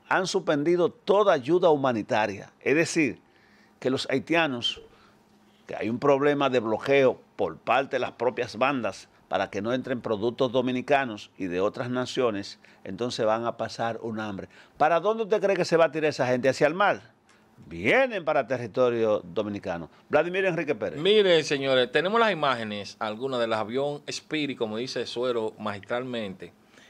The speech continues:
Speaker 2: Y, eh, Suero, lo que pasa, las balas que usaron, no creo que fueran de la policía.
Speaker 1: Bueno, ellos son suposiciones,
Speaker 2: Sí,
Speaker 1: ¿no?
Speaker 2: esas son unas balas bastante, miren, señores, miren esto.
Speaker 1: Mira el fuselaje.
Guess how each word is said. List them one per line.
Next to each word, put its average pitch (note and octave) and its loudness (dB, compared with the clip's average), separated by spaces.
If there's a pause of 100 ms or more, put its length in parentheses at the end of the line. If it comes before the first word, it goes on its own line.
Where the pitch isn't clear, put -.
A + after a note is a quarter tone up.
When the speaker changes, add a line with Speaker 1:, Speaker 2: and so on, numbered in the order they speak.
(180)
Speaker 2:
Y, E3+ -4 (500)
eh, A#2 -4
Suero, D#3+ -2
lo C3+ -4
que C#3 -8
pasa, D3+ -4
las C3 -4
balas F3+ 2
que E3+ -10
usaron, G2 -4
no E3 -6
creo C#3 -4
que B2 -10
fueran A2 -4
de G#2+ -6
la G2+ -6
policía. E2+ -14
Speaker 1:
Bueno, B2+ 0
ellos A#2+ 4
son F#3 0
suposiciones, G3+ 4
Speaker 2:
Sí, A#2 -4
Speaker 1:
¿no? B2 0
Speaker 2:
esas D#3 -4
son E3 0
unas E3 0
balas D3 2
bastante, F3 -2
miren, D3 -2
señores, G2 -10 (260)
miren C3+ -6
esto. F#2 -10
Speaker 1:
Mira G2 -8
el G#2 -8
fuselaje. E3 0